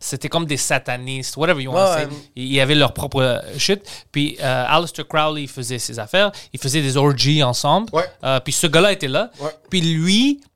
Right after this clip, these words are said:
Speaker 1: au, même quand il était en école secondaire, il commençait à faire des rituels, euh,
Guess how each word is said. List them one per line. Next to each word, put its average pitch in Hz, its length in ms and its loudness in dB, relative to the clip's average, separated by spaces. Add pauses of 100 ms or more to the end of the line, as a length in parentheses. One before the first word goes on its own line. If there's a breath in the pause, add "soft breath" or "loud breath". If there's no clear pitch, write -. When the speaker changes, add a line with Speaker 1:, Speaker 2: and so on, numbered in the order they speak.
Speaker 1:
au, 156 100 -2 (160)
même 190 280 0
quand 220 100 -4
il 208 60 -2
était 208 120 -8
en 202 80 0
école 175 240 0
secondaire, 160 500 2 (340 soft breath)
il 160 80 -6
commençait 151 360 0
à 185 60 4
faire 196 180 0
des 147 140 -2
rituels, 147 680 0 (480 soft breath)
euh, 113 360 -2